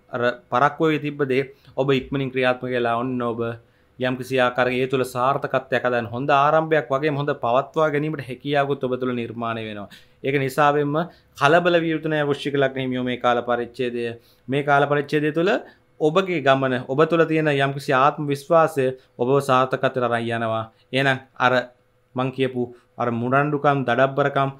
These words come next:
පොඩ්ඩක් ආවේගශීලී භාවය අවම කරගෙන ඒ දේත් යහපතට යොදන්න. මොකද දැන්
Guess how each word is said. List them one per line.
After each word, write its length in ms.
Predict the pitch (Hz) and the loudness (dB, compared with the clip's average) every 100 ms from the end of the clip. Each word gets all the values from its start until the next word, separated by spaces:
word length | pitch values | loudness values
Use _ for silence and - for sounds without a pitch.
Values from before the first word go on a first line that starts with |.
| _ _ | _ _
පොඩ්ඩක් 400 | - 135 139 135 | 0 2 4 4
ආවේගශීලී 560 | 127 139 147 143 147 143 | 4 4 2 0 0 2
භාවය 360 | 135 135 127 127 131 - _ | 4 4 4 0 -2 -10 _
අවම 300 | - 120 165 170 | 0 4 6 4
කරගෙන 420 | 143 131 120 117 123 - | 4 2 2 -2 -6 -4
ඒ 180 | 143 180 | 0 4
දේත් 240 | 196 196 | 4 4
යහපතට 340 | 156 165 170 165 | 2 4 4 4
යොදන්න. 460 | 160 135 127 113 | 4 4 2 0
මොකද 200 | 104 117 | -2 0
දැන් 200 | 110 104 | 0 0